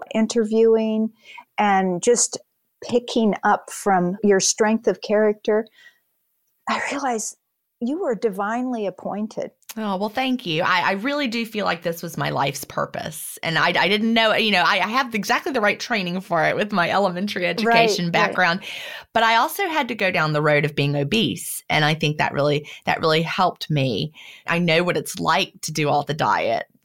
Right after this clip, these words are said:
Speaker 2: You know, I, I know exactly how it feels to struggle and not feel right in your body. And I know those thoughts that we have. I'm just someone who likes to talk <laughs> about stuff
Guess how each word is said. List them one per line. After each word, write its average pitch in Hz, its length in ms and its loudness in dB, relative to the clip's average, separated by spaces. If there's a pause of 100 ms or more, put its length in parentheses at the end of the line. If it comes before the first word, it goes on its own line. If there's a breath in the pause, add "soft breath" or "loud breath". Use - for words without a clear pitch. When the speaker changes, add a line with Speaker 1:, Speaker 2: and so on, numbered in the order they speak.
(120)
Speaker 2:
You 156 100 -4
know, 156 120 0
I, 156 220 2
I 165 120 2
know 180 380 4
exactly 180 680 0
how 208 280 2
it - 100 -6
feels 156 240 0
to - 100 -4
struggle 175 680 0
and 151 200 -2
not 156 260 0
feel 170 180 -2
right 156 220 2
in 147 140 0
your 135 100 -2
body. 139 540 0
And 165 100 2
I 160 80 4
know 170 280 4
those 165 260 0
thoughts 220 420 0
that - 220 -2
we 160 100 -2
have. 104 540 0 (360 loud breath)
I'm 202 220 2
just 220 300 -8 (260)
someone 196 180 0
who 214 140 2
likes 208 280 -2
to 262 100 -4
talk 302 320 0
<laughs> - 20 -8
about 349 280 2
stuff - 400 0